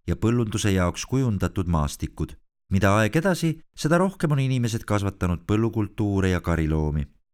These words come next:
Põllul kasvatatud toit kasvatas jõudsalt rahvaarvu ja rohkem rahvast vajas omakorda rohkem toitu. Põllumajandusliku maa pindala suurendamine on vähendanud metsamaa pindala. Põllumaaks on inimesed valinud viljakama mullaga alad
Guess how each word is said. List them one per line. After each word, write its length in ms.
Põllul 320
kasvatatud 640
toit 420
kasvatas 580
jõudsalt 440
rahvaarvu 720
ja 80
rohkem 320
rahvast 480
vajas 240
omakorda 480
rohkem 320
toitu. 460
Põllumajandusliku 920
maa 280
pindala 460
suurendamine 720
on 140
vähendanud 580
metsamaa 560
pindala. 540
Põllumaaks 640
on 80
inimesed 400
valinud 440
viljakama 540
mullaga 440
alad 240